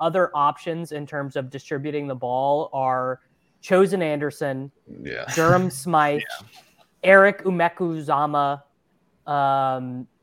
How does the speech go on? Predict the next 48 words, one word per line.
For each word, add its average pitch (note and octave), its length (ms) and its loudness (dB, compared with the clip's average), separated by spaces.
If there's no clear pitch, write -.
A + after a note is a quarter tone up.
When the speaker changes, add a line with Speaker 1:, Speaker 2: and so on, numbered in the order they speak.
Speaker 1:
you E3 180 -6
know, C#3 200 -2
just, D#3 280 -8
like, D3+ 320 -2
Braxton E3 760 0
Berrios, D3 560 -2
like, F3+ 260 2
compl-, F3+ 260 -8
like, F3+ 260 0
anonymous D#3+ 760 -2
players C#3+ 640 -6
who F3+ 100 -4
are D3 120 4
not C#3+ 340 0
going F3+ 240 -2
to F#3+ 60 -4
earn F3+ 240 -6
targets. G#3+ 520 -2
Like, D3+ 220 0
Speaker 2:
<laughs> G3 200 -2
Speaker 1:
so E3+ 400 6
I, G#3 680 4
I'm, G#3+ 340 8
I'm G3 400 6
with F#3+ 260 0
you. C#3+ 300 -4
I G#3 80 4
mean, G3 140 0
obviously, F#3+ 420 2
the C#3 120 -4
other D#3 180 -2
nice C3 260 -6
thing C#3 180 -8
about C#3 220 -4
taking E3 320 -8
Waddle F#3+ 360 -2
is E3 180 -10
that, D#3 80 -4
like, D3 180 -6
you D#3 80 -12
kinda F3 260 -4
know C3 180 -4
what C3 180 -8
you're C3+ 120 -12
doing B2+ 320 -10
with A#2+ 160 -12
your D3 100 -14
team. G3 380 -16